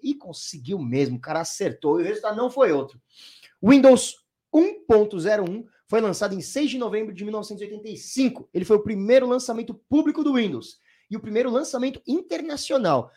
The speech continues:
Windows versão um ponto zero dois foi lançado em maio de mil novecentos e oitenta e seis.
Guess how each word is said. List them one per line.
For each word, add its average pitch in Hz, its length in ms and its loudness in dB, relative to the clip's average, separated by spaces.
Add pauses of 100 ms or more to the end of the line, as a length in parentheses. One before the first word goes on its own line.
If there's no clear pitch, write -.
(500)
Windows 226 320 4
versão 190 460 -2
um 269 100 2
ponto 202 320 -4
zero 196 220 -4
dois 190 280 -2
foi 233 140 -6
lançado 196 380 -4
em 196 80 -6
maio 185 260 -2
de 170 140 -8
mil 190 80 -8
novecentos 180 320 -8
e - 20 -2
oitenta 185 300 -8
e 147 100 -6
seis. 143 880 -8